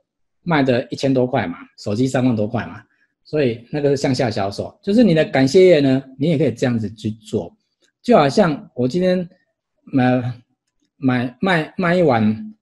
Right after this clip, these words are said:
面线，你会问他要不要加个卤蛋，那通常客户大部分会说好，或者是你要不要加一个烫青菜，客户大部分会说那个道理是一样的哈，所以感谢页可以这样子去运用，让你增加更多的业绩，或者是说你可以嵌入教学影片，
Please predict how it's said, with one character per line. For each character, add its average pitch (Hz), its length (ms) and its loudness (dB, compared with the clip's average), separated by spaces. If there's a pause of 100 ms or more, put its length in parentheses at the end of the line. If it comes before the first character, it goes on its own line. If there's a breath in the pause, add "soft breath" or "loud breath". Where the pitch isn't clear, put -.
(100)
面 165 240 2
线， 110 480 0 (340)
你 120 160 2
会 170 120 6
问 170 200 4
他 156 120 0
要 165 120 0
不 143 80 -2
要 143 80 2
加 131 180 -2
个 120 100 -4
卤 95 180 -6
蛋， 113 220 -2
那 165 100 -4
通 185 240 -2
常 117 220 -2
客 143 160 0
户 147 240 2 (480)
大 147 140 0
部 143 140 2
分 143 160 0
会 135 40 0
说 131 280 -2
好， - 420 -14 (180)
或 180 160 4
者 139 60 4
是 143 140 -2
你 120 80 4
要 135 120 0
不 135 80 -4
要 135 80 2
加 131 220 -2
一 120 40 -2
个 123 100 -6
烫 120 180 -2
青 110 180 -2
菜， 107 140 -6
客 143 200 -2
户 147 60 2
大 143 140 0
部 131 140 -2
分 127 100 2
会 127 100 2
说 120 320 -4 (220)
那 196 120 2
个 175 80 2
道 156 180 -2
理 107 80 0
是 107 160 -6
一 104 60 -4
样 104 180 -4
的 85 80 -18
哈， 87 140 -18
所 165 160 -2
以 185 40 -2 (120)
感 113 140 -2
谢 131 160 -2
页 147 120 2
可 127 140 -4
以 107 40 -2
这 127 140 -8
样 139 100 -4
子 110 120 -14
去 135 180 -16
运 120 120 0
用， 110 220 -4
让 127 160 -2
你 98 60 -4
增 107 180 -6
加 107 140 -2
更 107 160 -4
多 101 100 -2
的 92 120 -6
业 95 160 -10
绩， 90 300 -14
或 202 120 4
者 160 60 2
是 185 120 -4
说 170 200 2
你 123 100 0
可 175 100 2
以 156 80 4
嵌 - 220 -2
入 147 160 0
教 120 180 -4
学 107 140 -4
影 87 100 -8
片， 98 320 -4